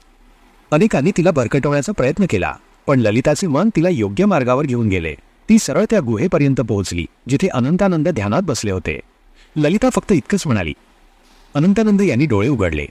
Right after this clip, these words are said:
आणि ललिताच्या डोळ्यांवरची पट्टी सोडली. ते हसून म्हणाले, "राधे, तू मला या युगात सुद्धा तुझ्या आत्म्याने शोधून काढलेस."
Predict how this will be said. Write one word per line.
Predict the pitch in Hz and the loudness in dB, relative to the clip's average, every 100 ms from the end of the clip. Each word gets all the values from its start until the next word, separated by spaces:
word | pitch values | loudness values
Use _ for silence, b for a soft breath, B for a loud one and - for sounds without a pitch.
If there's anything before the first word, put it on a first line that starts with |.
| - | -6
आणि | 135 160 | -2 0
ललिताच्या | 107 131 165 180 | 0 0 0 0
डोळ्यांवरची | 123 107 139 139 220 | 0 2 0 -2 -4
पट्टी | 127 - | -4 -4
सोडली. | 92 87 73 73 _ _ _ _ _ _ _ | -4 -4 -6 -8 _ _ _ _ _ _ _
ते | 202 | 0
हसून | 131 220 | 0 2
म्हणाले, | 190 107 80 71 - _ _ _ _ _ - | 2 2 -2 -6 -16 _ _ _ _ _ 0
"राधे, | 135 107 117 - - - - - | 2 2 0 -4 -12 -20 -12 -2
तू | 220 | 2
मला | 175 95 - _ | 2 0 -4 _
या | 123 143 | 0 2
युगात | 190 117 143 | 4 4 2
सुद्धा | - 131 120 139 76 _ | 0 -4 -2 -2 -4 _
तुझ्या | 139 143 | -4 -2
आत्म्याने | 151 120 123 147 233 | -2 -2 0 0 0
शोधून | 160 123 | 0 0
काढलेस." | 104 87 80 73 - | 0 0 -2 -6 -10